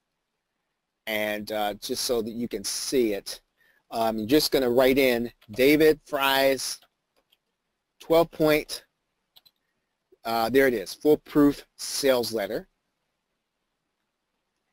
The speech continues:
And there are a number of links to it. Um, you can actually get a P D F that's right here.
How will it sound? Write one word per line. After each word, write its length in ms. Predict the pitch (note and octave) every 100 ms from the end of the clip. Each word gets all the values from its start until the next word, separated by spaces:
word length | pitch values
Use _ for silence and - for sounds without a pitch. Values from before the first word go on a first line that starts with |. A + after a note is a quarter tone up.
| _ -
And 600 | C3+ C#3+ C#3+ D3 D3 C#3 -
there 280 | A#2+ F3+
are 100 | D#3+
a 40 | A#2
number 440 | A2+ D#3 F3+ F3
of 220 | D3+ B2 A#2+
links 340 | D#3 F3 -
to 200 | - E3+
it. 160 | F3 - _ _ _ G#2+
Um, 120 | A2+
you 120 | E3
can 100 | E3
actually 320 | D3 D3+ E3
get 240 | C3 D3 A2+
a 60 |
P 240 | - E3+ D#3
D 160 | C#3+
F 180 | C#3+ C#3
that's 220 | A#2 -
right 240 | A2+ B2 A#2
here. 260 | A#2 F#2